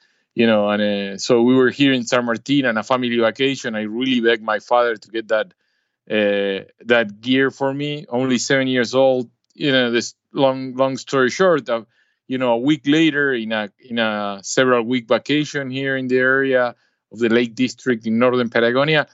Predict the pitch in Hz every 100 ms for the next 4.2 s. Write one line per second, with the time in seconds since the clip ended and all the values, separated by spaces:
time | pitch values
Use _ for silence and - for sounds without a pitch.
0 | _ _ _ - 131 135 120 139 120 117
1 | - - - 170 160 143 131 123 127 147
2 | 160 - _ 123 127 117 113 107 110 -
3 | 117 127 131 127 120 127 117 135 147 165
4 | 170